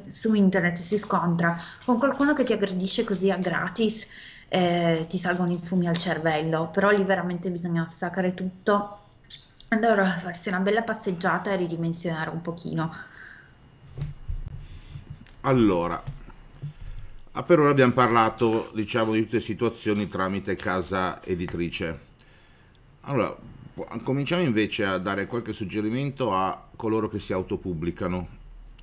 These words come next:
Speaker 2: che scelgono l'autopubblicazione come via per,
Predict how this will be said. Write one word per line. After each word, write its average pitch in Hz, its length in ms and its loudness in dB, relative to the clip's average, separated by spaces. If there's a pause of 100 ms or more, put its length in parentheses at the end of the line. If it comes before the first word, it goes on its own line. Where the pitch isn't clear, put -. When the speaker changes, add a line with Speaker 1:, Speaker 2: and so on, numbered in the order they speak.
(200)
Speaker 2:
che 92 100 -8
scelgono 90 560 -4
l'autopubblicazione 87 1120 -4
come 76 680 -6
via 82 420 -2
per, 73 840 -6